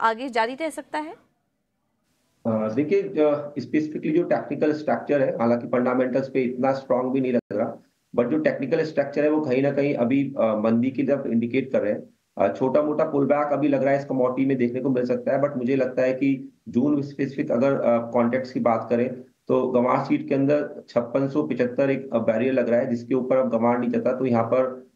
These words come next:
Speaker 2: हर उछाले पर गंवार सीड को बेचने का recommendation है। मुझे लगता है यहाँ पे एक deep corrections भी expected हो सकते हैं। Uh, right now अगर, अ, जो भाव चल रहा है वहां से पचास साठ point ऊपर आप गंवार, अ, seed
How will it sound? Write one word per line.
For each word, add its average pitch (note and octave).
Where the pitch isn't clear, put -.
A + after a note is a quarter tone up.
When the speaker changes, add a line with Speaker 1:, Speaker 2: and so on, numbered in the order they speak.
Speaker 2:
हर B2+
उछाले C3
पर C3+
गंवार A#2+
सीड A#2+
को C3+
बेचने A#2
का B2
recommendation A#2+
है। -
मुझे A#2+
लगता C#3
है C#3+
यहाँ C3+
पे C3
एक A#2+
deep B2+
corrections C3+
भी C3+
expected A#2+
हो A#2+
सकते A#2+
हैं। A#2
Uh, G2+
right A#2+
now D3
अगर, C#3
अ, A#2+
जो B2
भाव C3
चल C3+
रहा C#3
है C#3
वहां B2+
से -
पचास A#2+
साठ C3
point B2+
ऊपर B2
आप B2+
गंवार, A#2
अ, A2+
seed B2